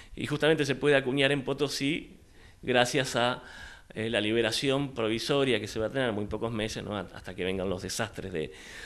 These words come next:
Vilcapugio y Ayohuma. Por supuesto, para Luján, y siempre tratándole de, de, de,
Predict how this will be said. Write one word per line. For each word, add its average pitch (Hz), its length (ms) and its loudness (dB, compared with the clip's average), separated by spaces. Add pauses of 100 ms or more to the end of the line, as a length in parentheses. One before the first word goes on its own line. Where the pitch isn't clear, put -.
(180)
Vilcapugio 113 920 -4 (400)
y - 120 -4
Ayohuma. 107 520 -4 (640)
Por 147 120 0
supuesto, 190 300 2
para 165 180 4
Luján, 160 400 4
y 165 60 4
siempre 117 340 -4
tratándole 110 500 0
de, 101 340 -2
de, 95 140 -4
de, 95 380 -4